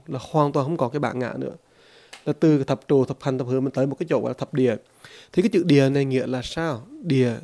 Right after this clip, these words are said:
nghĩa là cái mặt đất. Mặt đất đó là cái gì? Là cái chân tâm. Và chỉ đó là cái chân tâm của mình thôi. Còn ngoài ra không có cái mặt đất nào là chân tâm cả.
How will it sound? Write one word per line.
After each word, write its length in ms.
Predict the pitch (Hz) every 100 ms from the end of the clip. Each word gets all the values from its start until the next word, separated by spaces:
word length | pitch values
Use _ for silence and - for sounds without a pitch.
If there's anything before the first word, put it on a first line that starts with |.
| - _
nghĩa 300 | 143 143 135
là 220 | 127 127
cái 180 | 120 160
mặt 200 | 135 -
đất. 160 | 165 165 -
Mặt 100 | 147
đất 120 | 175
đó 120 | 156
là 100 | 131
cái 80 | 135
gì? 180 | 135 120 - _
Là 120 | 127 123
cái 120 | 123
chân 180 | 131 127
tâm. 120 | 131 - _ _ _ _ _ _ _ _ _ _ -
Và 100 | 135
chỉ 180 | - 147
đó 300 | 139 131 170
là 100 | 143
cái 120 | 127
chân 180 | 147 147
tâm 160 | 143
của 60 | 135
mình 160 | 123
thôi. 180 | 113 131 -
Còn 200 | 127 123
ngoài 160 | 123
ra 160 | 127 131
không 320 | - - 175
có 160 | 120 117
cái 80 |
mặt 160 | 123 110
đất 180 | 147 -
nào 120 | 120
là 60 | 117
chân 160 | 127
tâm 200 | 135 127
cả. 100 | 117